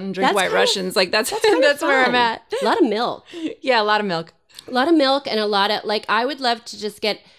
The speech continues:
Speaker 2: the, a big sweater like that and then just have, um, a lot of little, like, holes in my shirts because of, like, the,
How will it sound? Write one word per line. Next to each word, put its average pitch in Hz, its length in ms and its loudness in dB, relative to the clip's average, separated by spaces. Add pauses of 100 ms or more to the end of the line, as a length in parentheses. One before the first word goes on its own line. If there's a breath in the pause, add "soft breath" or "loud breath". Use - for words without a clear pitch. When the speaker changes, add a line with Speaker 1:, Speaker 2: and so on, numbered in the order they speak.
(240 soft breath)
Speaker 2:
the, 202 280 -4
a 185 60 -2
big 220 260 0
sweater 208 440 -4
like 180 240 -2
that 175 420 0
and 208 200 -2
then 202 200 0
just 196 300 -6
have, 196 680 0
um, 170 320 -2
a - 80 -6
lot 196 220 -4
of 190 100 -2
little, 190 260 -2
like, 170 260 -2 (160)
holes 202 420 -4
in 190 120 0
my 175 180 -2
shirts 196 520 -6
because 185 360 -10
of, 175 160 -8
like, 165 220 -8
the, 160 140 -6